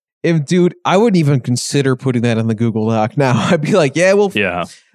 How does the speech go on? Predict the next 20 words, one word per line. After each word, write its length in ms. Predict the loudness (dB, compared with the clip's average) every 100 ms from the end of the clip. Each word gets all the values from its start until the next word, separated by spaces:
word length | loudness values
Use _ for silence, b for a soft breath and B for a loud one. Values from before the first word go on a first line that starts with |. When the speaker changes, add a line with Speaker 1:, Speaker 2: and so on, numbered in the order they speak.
| -8
Speaker 1:
we'll 100 | -8
find 280 | -2 -2 2
out 80 | 2
Speaker 2:
Well, 100 | 4
Speaker 1:
what, 100 | 2
Speaker 2:
we 40 | 2
Speaker 1:
uh," 280 | 2 2
Speaker 2:
just, 100 | 0
we 160 | 0 0
just 240 | 0 0
did 140 | 0 0
the 80 | 2
one 200 | 2 2
that 100 | 2
was, 160 | 2
like, 160 | 0 -2
the 80 | -4
Soka 500 | -2 0 0 0 -4
Toa 540 | -2 0 0 0 -2 -4
teacher. 600 | -4 -4 -2 -2 -4